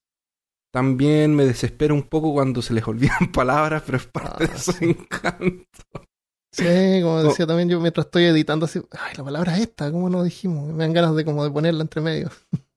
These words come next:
Speaker 1: <laughs> Así como robot.
Speaker 2: Claro.
Speaker 1: Confieso haberlos escuchado en el baño.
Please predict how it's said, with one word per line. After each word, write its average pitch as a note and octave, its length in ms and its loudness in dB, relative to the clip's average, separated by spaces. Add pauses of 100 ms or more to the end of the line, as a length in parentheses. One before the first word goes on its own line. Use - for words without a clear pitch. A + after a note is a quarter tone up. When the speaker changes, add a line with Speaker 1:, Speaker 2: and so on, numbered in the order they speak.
(200)
Speaker 1:
<laughs> F#3 460 0
Así - 100 -10
como B2+ 160 -4
robot. A2 300 -2 (920)
Speaker 2:
Claro. C3+ 260 -4 (680)
Speaker 1:
Confieso D#3 400 2
haberlos D3 200 4
escuchado C3+ 400 -2
en B2 80 0
el A#2+ 120 -2
baño. - 260 -8